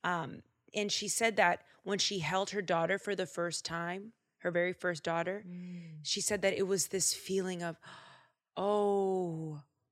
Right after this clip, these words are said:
Speaker 1: completeness. I am so," she kept saying the words like, "I am so small. I am no longer
Speaker 2: Wow.
Speaker 1: the," the, and, and guess what?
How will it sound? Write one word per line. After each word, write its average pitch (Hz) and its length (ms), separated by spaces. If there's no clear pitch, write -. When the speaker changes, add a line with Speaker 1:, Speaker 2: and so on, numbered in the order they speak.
Speaker 1:
completeness. 185 1080
I 180 200
am 175 220
so," 180 420
she - 120
kept - 180
saying 214 220
the 180 80
words 175 300
like, 175 240
"I 170 120
am 170 160
so 175 240
small. 165 680
I 170 160
am 165 200
no 165 160
longer 170 640
Speaker 2:
Wow. 160 420
Speaker 1:
the," 170 420
the, - 140
and, 247 160
and 240 220
guess 269 240
what? 302 260